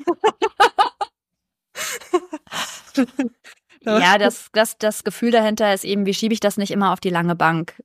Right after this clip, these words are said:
Speaker 1: Ja.
Speaker 2: Und, ähm, das Gegenteil davon zu formulieren, ist gar nicht so einfach.
Speaker 1: Mhm.
Speaker 2: Ähm, weil es ja auch nicht heißt, ich will jetzt immer, wenn mir irgendein Gedanke in den Kopf schießt, sofort irgendwie das Mikro und die Kamera in der Hand haben, sondern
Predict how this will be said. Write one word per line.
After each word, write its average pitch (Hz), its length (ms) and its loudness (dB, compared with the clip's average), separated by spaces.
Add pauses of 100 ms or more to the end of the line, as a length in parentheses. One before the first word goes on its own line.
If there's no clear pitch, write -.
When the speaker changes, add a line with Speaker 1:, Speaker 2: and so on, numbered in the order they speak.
(120)
Speaker 1:
Ja. 170 140 -2 (140)
Speaker 2:
Und, 185 500 0
ähm, 170 540 2 (1600)
das - 260 -2
Gegenteil 226 420 2
davon 208 400 0
zu - 160 -8
formulieren, 202 360 -2
ist 202 120 -8
gar 190 100 -2
nicht 185 140 -4
so - 100 -10
einfach. 185 680 -4 (380)
Speaker 1:
Mhm. 185 380 2 (580)
Speaker 2:
Ähm, 185 760 0
weil 180 160 2
es 196 120 -4
ja 185 160 4
auch 185 100 -4
nicht 190 340 -8 (160)
heißt, 180 440 -2
ich - 160 -12
will 185 80 -4
jetzt 190 200 -2
immer, 202 240 2
wenn 202 140 0
mir 190 120 2
irgendein 185 320 -4
Gedanke 185 380 0
in 190 100 -2
den 196 120 0
Kopf 196 240 -6
schießt, 196 400 -4
sofort 190 380 0
irgendwie 190 520 0
das 180 180 -4
Mikro 202 320 0
und 190 100 0
die 185 60 -2
Kamera 190 380 2
in 165 80 2
der 165 100 0
Hand 170 220 -4
haben, 180 340 0
sondern 175 500 2